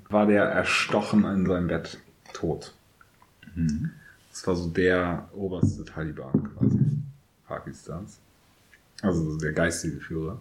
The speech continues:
Speaker 1: der Taliban-Bewegung. Ja, Pakistan ist ein erschreckendes,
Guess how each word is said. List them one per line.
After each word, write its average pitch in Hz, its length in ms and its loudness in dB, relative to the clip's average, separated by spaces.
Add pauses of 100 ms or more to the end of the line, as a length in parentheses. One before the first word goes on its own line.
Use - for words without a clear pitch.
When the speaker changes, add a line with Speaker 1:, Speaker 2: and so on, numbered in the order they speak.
(120)
Speaker 1:
der 78 120 -6
Taliban-Bewegung. 80 920 -6 (880)
Ja, 110 360 4 (600)
Pakistan 131 560 2
ist 110 160 -4
ein 98 220 0
erschreckendes, 113 1300 0